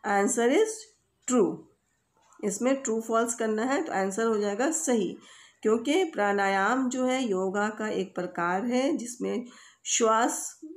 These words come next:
या सांस को अंदर बाहर किया जाता है। अगला क्वेश्चन, व्यवहार चिकित्सा के प्रतिपादक लिंडस्ले और स्किनर थे, ट्रू और फॉल्स?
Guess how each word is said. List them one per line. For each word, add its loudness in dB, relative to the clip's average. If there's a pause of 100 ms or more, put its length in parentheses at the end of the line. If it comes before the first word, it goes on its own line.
या 0
सांस -2
को -2
अंदर 0
बाहर -2
किया -4
जाता -8
है। -10 (600)
अगला 2
क्वेश्चन, 0 (280)
व्यवहार 2
चिकित्सा -4
के 0
प्रतिपादक -4 (460)
लिंडस्ले 4
और 0
स्किनर -2
थे, 0
ट्रू -4
और 0
फॉल्स? 0